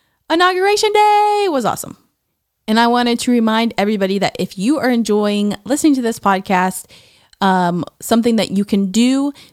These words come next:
to, um, help other people find this podcast is to give us a five-star rating in your podcast app. You just scroll down to the bottom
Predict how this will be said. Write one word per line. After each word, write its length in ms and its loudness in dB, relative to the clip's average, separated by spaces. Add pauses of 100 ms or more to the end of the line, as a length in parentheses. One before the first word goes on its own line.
(160)
to, 640 0
um, 220 -2
help 220 -2
other 160 2
people 220 -2
find 260 -2
this 80 -6
podcast 440 -2
is 140 -6
to 80 -4
give 160 -4
us 180 -4
a 60 -6
five-star 720 0
rating 480 -2
in 260 -4
your 140 -2
podcast 640 -4
app. 260 -2
You 60 -2
just 220 -4
scroll 260 0
down 200 2
to 80 -2
the 80 0
bottom 360 2